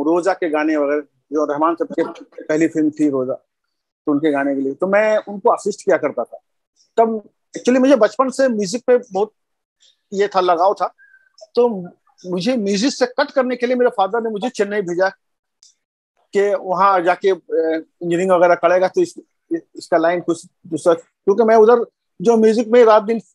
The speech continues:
लगा रहता था जब मैं अपने क्षेत्र में था। तो मैं यहाँ भी आने के बाद मुझे पीके मिश्रा जी मिल गए और फिर मैं उनके साथ लग गया, उनके आस-, को assist करने लगा।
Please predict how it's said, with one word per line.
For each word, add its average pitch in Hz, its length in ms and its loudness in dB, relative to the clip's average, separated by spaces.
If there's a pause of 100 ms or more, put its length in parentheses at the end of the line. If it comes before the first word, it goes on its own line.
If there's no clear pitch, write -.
(160)
लगा 196 160 2
रहता 160 220 0
था 127 180 -16 (160)
जब 170 140 -4
मैं 175 120 -2
अपने 175 280 0 (880)
क्षेत्र 185 300 -8
में 165 100 2
था। - 120 -12 (1500)
तो 233 100 4
मैं 247 220 2 (320)
यहाँ 208 300 2
भी 247 80 0
आने 247 240 0
के 240 60 0
बाद 240 240 4
मुझे 220 200 0
पीके 226 260 -4
मिश्रा 226 220 -2
जी 226 120 -8
मिल 233 160 -2
गए 262 160 2
और 190 120 4
फिर 202 160 -4
मैं 208 80 -10
उनके 202 200 -2
साथ 202 180 0 (320)
लग 196 140 -2
गया, 220 240 2
उनके 190 240 -2
आस-, 180 200 0
को - 260 -6
assist 185 300 -6
करने 180 160 0
लगा। 156 220 2